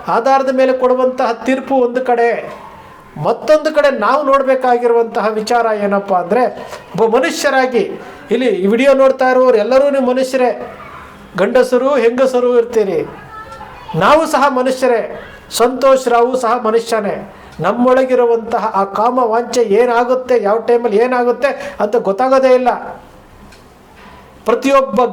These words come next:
ಗಂಡಸಿನ ಕಾಮ ವಾಂಛೆಯನ್ನ ತೀರಿಸ್ಕೊಳ್ಳೋದಕ್ಕೋಸ್ಕರವಾಗಿ ಆಯಾ ಸಮಯಕ್ಕೆ ಸರಿಯಾಗಿ ನಮ್ಮ ಹಿರಿಯರು ಹಾಕಿಕೊಟ್ಟಿರುವಂತಹ ಮೇಲ್ಪಂಕ್ತಿಯ ಪ್ರಕಾರ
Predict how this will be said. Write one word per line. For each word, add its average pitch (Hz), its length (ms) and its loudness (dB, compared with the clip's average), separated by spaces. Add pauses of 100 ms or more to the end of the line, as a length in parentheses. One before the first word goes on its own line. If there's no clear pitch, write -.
ಗಂಡಸಿನ 262 520 0 (220)
ಕಾಮ 262 300 0
ವಾಂಛೆಯನ್ನ 247 760 0
ತೀರಿಸ್ಕೊಳ್ಳೋದಕ್ಕೋಸ್ಕರವಾಗಿ 226 1300 0 (200)
ಆಯಾ 262 260 2
ಸಮಯಕ್ಕೆ 247 540 0
ಸರಿಯಾಗಿ 214 560 0 (440)
ನಮ್ಮ 233 140 0
ಹಿರಿಯರು 269 440 2
ಹಾಕಿಕೊಟ್ಟಿರುವಂತಹ 233 880 0
ಮೇಲ್ಪಂಕ್ತಿಯ 233 640 0
ಪ್ರಕಾರ 214 400 -2